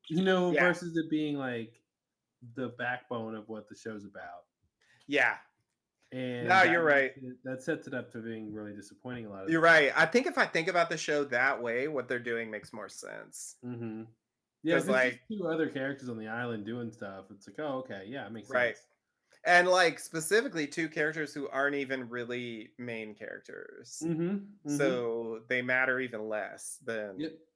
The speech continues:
Speaker 2: the main characters do.
Speaker 1: Yeah.
Speaker 2: And so that's how much screen time they get.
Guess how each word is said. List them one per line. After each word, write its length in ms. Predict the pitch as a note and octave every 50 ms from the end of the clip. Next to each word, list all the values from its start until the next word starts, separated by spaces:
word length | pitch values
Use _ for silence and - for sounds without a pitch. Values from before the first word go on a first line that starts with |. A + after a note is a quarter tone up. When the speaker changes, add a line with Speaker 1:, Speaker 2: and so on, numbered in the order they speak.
| _ _ _ _ _
Speaker 2:
the 380 | B2+ C3+ B2+ A#2 G#2+ G#2+ G2+ G#2
main 240 | A2 A2 A2 G#2+ G2+
characters 480 | - G#2+ G#2 - - - - - -
do. 460 | - - - - - A1+ A1+ - - _ _ _ _ _ _
Speaker 1:
Yeah. 260 | A#2 A2 G#2+ G2 F#2+ - _ -
Speaker 2:
And 200 | C3 C3 B2+ B2+
so 200 | B2 - C3+ B2+
that's 280 | B2 A#2+ A#2 A2+ A2+ -
how 160 | - C3 A#2+
much 300 | A2+ A2 G#2+ G#2+ - - -
screen 280 | - - A2+ G#2+ G#2 G#2
time 300 | - - G#2 G#2 G2+ G#2+
they 140 | - - B2+
get. 360 | A#2 - - B1 B1 B1+ B1+